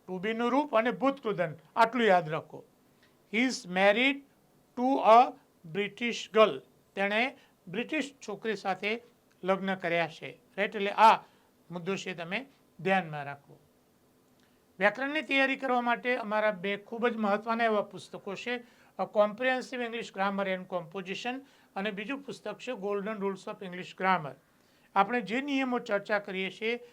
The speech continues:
એવા પાંચસોથી વધુ નિયમો આ એક જ પુસ્તકમાં આપેલા છે. ત્રીજું પુસ્તક શબ્દ ભંડોળ, વોકેબ્યુલરી માટેનું છે, Easy Way to Learn Difficult Words. ત્રણેય પુસ્તકો અકાદમી ઉપર ઉપલબ્ધ છે.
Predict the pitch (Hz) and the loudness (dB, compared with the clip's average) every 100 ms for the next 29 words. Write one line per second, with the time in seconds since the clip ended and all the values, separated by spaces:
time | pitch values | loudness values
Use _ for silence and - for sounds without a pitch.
0 | _ _ - 208 220 226 226 202 208 220 | _ _ -8 0 6 6 4 0 0 -2
1 | 285 277 214 202 214 196 196 202 220 - | -6 -6 -4 -4 -6 -6 -6 -6 -4 0
2 | 202 233 254 _ _ 214 214 269 269 208 | 6 6 4 _ _ -6 0 0 0 -10
3 | - - 190 196 226 247 _ _ _ 202 | -10 -8 -8 -2 -2 -2 _ _ _ 2
4 | 202 190 165 165 156 - 156 _ _ _ | 2 0 -6 -8 -8 -20 -20 _ _ _
5 | _ 240 240 294 285 214 - 262 262 - | _ -8 -4 -6 -6 -6 0 0 0 -8
6 | _ _ - 226 190 214 208 214 254 240 | _ _ 2 2 4 2 0 -2 -2 0
7 | 190 185 208 202 202 202 190 190 202 196 | -2 -2 -8 -4 -4 -4 -4 -6 -8 -10
8 | 196 247 254 - _ - 214 - 262 226 | -6 -4 -4 -6 _ -8 -8 -6 -6 -4
9 | 214 220 202 202 180 165 185 - 185 - | -6 -6 -4 -4 -6 -10 -12 -10 -10 -4
10 | 208 202 - _ _ _ _ - 226 262 | -2 -2 -4 _ _ _ _ -2 0 2
11 | 262 196 - 202 - 233 - 196 - 208 | 0 -10 -12 -12 -6 -6 -6 -8 -2 -2
12 | 202 196 196 185 214 254 - _ 226 214 | -2 -6 -8 0 0 0 -8 _ -8 -4
13 | 190 175 139 165 - 151 | -2 -2 -2 -12 -14 -16